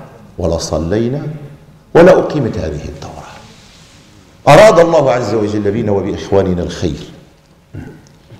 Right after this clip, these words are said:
فوفقنا الله إلى هذا الخير،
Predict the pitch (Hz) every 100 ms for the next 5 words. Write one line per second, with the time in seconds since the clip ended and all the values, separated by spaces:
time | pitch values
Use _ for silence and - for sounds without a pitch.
0 | _ _ _ _ _ _ _ _ _ _
1 | - 139 131 127 - - - - - -
2 | 110 113 113 156 - 113 101 92 87 90
3 | 110 113 107 101 98 101 101 101 101 -
4 | - - _ _ - - _ 117 104 95
5 | 95 92 85 - 113 107